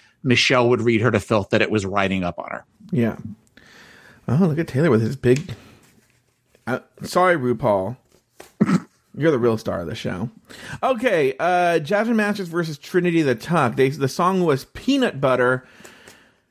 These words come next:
Speaker 2: Taylor Latte Boy, your thoughts on this, uh, lip sync?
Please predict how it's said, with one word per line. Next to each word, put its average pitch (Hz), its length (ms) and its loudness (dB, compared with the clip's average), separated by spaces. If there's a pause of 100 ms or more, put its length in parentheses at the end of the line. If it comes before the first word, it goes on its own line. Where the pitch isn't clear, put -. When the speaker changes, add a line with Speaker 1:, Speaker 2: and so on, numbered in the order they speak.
(200)
Speaker 2:
Taylor 190 200 0
Latte 185 260 2
Boy, 170 120 2
your 143 160 2
thoughts 165 420 -2
on 110 160 6
this, 107 260 -2
uh, 110 420 0
lip 139 180 -6
sync? - 300 -6